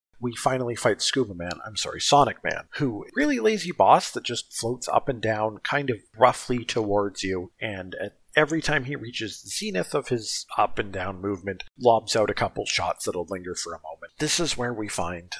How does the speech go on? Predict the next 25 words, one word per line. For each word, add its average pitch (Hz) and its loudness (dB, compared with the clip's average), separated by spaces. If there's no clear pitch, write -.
that 85 -4
the 98 -8
secret - -2
to 92 -4
every 120 0
boss 95 0
in - -18
this - -8
game 139 0
is - -8
the 107 -10
fact - -6
that 147 -4
nothing 170 0
in - -4
this 120 -4
game 95 -2
except - -6
the - -20
player 151 6
has 104 6
invincibility 117 0
frames. - -8
So 101 0
literally, 135 0